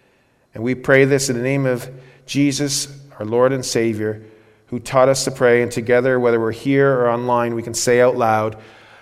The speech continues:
"Our Father in heaven, hallowed be your name. Your kingdom come. Your will be done on earth as it is in heaven.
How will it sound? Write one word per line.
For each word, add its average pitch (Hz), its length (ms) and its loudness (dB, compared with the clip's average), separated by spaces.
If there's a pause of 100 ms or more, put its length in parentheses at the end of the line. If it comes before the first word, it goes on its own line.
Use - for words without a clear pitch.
(180)
"Our 127 300 8
Father 120 640 4
in 110 240 -10
heaven, 101 420 -8 (560)
hallowed 135 420 6
be 120 100 -4
your 120 420 2
name. 107 400 -8 (560)
Your 127 320 2
kingdom 147 440 -6
come. 107 480 -8 (480)
Your 127 460 4
will 151 240 6
be 147 160 2
done 113 480 -2 (140)
on 110 240 -8
earth 123 440 -4
as 117 280 0
it 113 100 -2
is 113 220 -4
in 113 80 -8
heaven. 101 400 -10